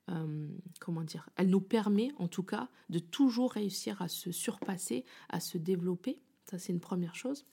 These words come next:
à faire les choses qui sont dans notre périmètre et surtout à se rapprocher, en fait, euh, d'Allah. Ça, c'est vraiment important parce que je me pose parfois la question, si je savais exactement,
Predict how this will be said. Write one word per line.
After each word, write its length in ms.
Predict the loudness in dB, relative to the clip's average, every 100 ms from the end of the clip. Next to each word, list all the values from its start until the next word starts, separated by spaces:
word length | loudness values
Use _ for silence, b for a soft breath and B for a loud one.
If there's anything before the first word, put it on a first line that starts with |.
| B B B
à 100 | -8
faire 300 | -4 -2 2
les 100 | 2
choses 480 | 0 0 0 0 -6
qui 140 | -8 -6
sont 220 | -2 -2
dans 100 | 0
notre 260 | -4 -4
périmètre 560 | -6 -4 -4 -2 -4 -6 -6
et 60 |
surtout 560 | -6 -6 -10 0 2 2 B B
à 100 | -6
se 160 | -4 -4
rapprocher, 600 | -2 -4 -4 -6 -4 -6
en 80 | -6
fait, 340 | -6 -8 -10 B B B -6
euh, 220 | -4 -4
d'Allah. 340 | -4 -2 -2 -6 -18 B B B
Ça, 200 | -2 0
c'est 180 | 0
vraiment 340 | -4 0 2 0
important 420 | 0 -4 -4 -4
parce 240 | -4 -12
que 140 | -8 -2
je 60 |
me 100 | 0
pose 280 | 0 0 -2
parfois 320 | -2 -8 -4
la 120 | -6 -4
question, 340 | -8 -6 -6
si 160 | -4 -4
je 60 |
savais 300 | -4 -2 -2
exactement, 760 | -4 -4 -6 -6 -4 -2 -2